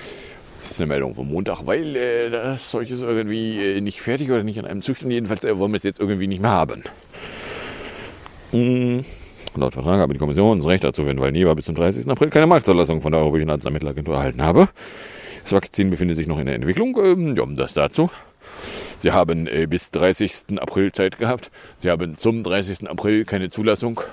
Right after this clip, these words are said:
Ergo, sie haben auf dem Papier das Kriterium gerissen. Und wenn sie nicht eine Zulassung ohnehin gerade im Verfahren stecken haben, kann man auch argumentieren, okay, es wird auch auf absehbare Zeit erstmal nichts. Dann gibt's eine Viertimption. Die Bundesregierung will nämlich allen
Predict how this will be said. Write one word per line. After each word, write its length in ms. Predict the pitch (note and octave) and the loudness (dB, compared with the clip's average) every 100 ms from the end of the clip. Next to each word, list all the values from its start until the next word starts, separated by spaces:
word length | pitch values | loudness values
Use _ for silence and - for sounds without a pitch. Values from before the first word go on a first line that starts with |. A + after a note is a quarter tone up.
| - - - - - - | -16 -20 -16 -14 -16 -4
Ergo, 400 | G#2+ A2+ A#2 B2+ | 4 4 4 2
sie 140 | G#2+ F#2 | 2 2
haben 200 | F#2+ D#2+ | 2 0
auf 140 | F2+ | -6
dem 140 | G2 | -4
Papier 520 | D#2+ E2 A2 A2 G#2+ G#2+ | -4 -2 4 4 4 2
das 540 | F#2 F2+ - - - | 0 -4 -6 -8 -8
Kriterium 480 | - G#2+ G#2 F2 E2+ | -6 -2 0 0 -2
gerissen. 540 | D#2 E2+ A2+ D#3 D3+ - - - - - - - | -2 0 0 0 0 -6 -12 -20 -20 -18 -20 -4
Und 280 | G#2 D#2+ - | -2 -2 -2
wenn 180 | G2 G#2 | -2 -2
sie 120 | G#2 | -4
nicht 200 | G#2 - | -6 -6
eine 140 | G#2 | -6
Zulassung 560 | F2+ A#2 A#2 G2+ A2 G2 | -2 2 2 2 -2 -4
ohnehin 420 | - A2 G2+ A#2+ | -2 -2 0 -2
gerade 260 | A2 G2+ G2 | 0 -2 -2
im 180 | G2 | -4
Verfahren 640 | F#2 D#2+ F#2+ G#2+ B2+ A#2+ A#2+ | -6 -2 2 4 4 0 -4
stecken 320 | - A2+ G#2+ | -6 -2 0
haben, 800 | G2 G2 G#2 G2+ G#2 G#2 G#2 F#2+ | 2 2 0 0 0 -2 -4 -6
kann 160 | - G2+ | -4 -4
man 80 | |
auch 100 | - | -4
argumentieren, 440 | - G2+ G2+ G2+ - | -4 -4 -4 -6 -4
okay, 120 | G2 | 0
es 260 | G2+ F#2+ G#2 | 0 0 -4
wird 120 | - | -4
auch 100 | D#2 | -4
auf 180 | - D2+ | -4 -4
absehbare 380 | D#2 E2 D2 | -2 0 -2
Zeit 160 | - D2+ | -2 -4
erstmal 240 | D2 D#2 | -6 -8
nichts. 300 | B1 - - - - - - - - - - | -10 -8 -10 -10 -16 -16 -14 -12 -10 -10 2
Dann 220 | B2 F3 | 2 2
gibt's 240 | D#3 - | -4 -4
eine 100 | C3+ | -4
Viertimption. 800 | A#2 C#3+ - G#2+ - - D3+ A3 G#3 - - - - - - - - - | 2 2 2 -2 0 4 6 6 2 -4 -20 -20 -20 -18 -14 -12 -10 2
Die 60 | D3+ | 6
Bundesregierung 680 | D#3+ C3+ C3+ C#3 C#3+ A#2+ | 6 6 2 2 2 4
will 120 | C3 | 6
nämlich 380 | C3 B2+ B2 - | 6 4 0 2
allen 460 | C3 G3+ F#3 F#3 | 4 4 4 2